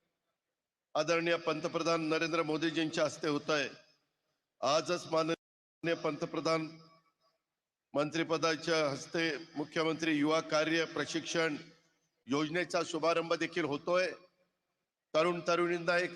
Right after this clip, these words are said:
नवी दिशा दाखवण्याचं काम राज्य सरकारने या योजनेच्या निमित्तानं केलेलं आहे.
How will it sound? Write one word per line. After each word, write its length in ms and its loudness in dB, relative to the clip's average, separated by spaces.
नवी 420 2
दिशा 280 2
दाखवण्याचं 560 0
काम 380 0
राज्य 360 2
सरकारने 540 0
या 100 4
योजनेच्या 560 0
निमित्तानं 460 0
केलेलं 420 0
आहे. 240 2